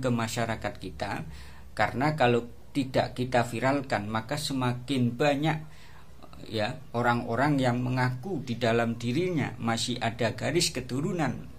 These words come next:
Nabi Muhammad Shallallahu Alaihi Wasallam, akan tetapi perbuatannya, omongannya ini tidak sesuai dengan yang diajarkan oleh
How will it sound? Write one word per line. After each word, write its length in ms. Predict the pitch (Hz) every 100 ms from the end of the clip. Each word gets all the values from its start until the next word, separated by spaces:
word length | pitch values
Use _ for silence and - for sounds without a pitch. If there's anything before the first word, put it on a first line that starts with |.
| 123
Nabi 320 | 110 107 165
Muhammad 400 | 143 110 131 127
Shallallahu 720 | - 117 107 104 123 139 120
Alaihi 320 | 113 117 113 104
Wasallam, 560 | 95 - - 151 156 - - -
akan 300 | - 113 120 113
tetapi 560 | 110 123 123 147 139
perbuatannya, 960 | 131 - 113 107 101 127 127 131 123 117
omongannya 800 | 107 113 117 135 135 113 107 107 - - - 113
ini 260 | 147 160
tidak 320 | 139 120 104
sesuai 400 | - 107 135 127
dengan 320 | 123 107 117 110
yang 140 | 101
diajarkan 800 | 92 120 101 - 123 123 101 101
oleh 560 | 104 110 123 - -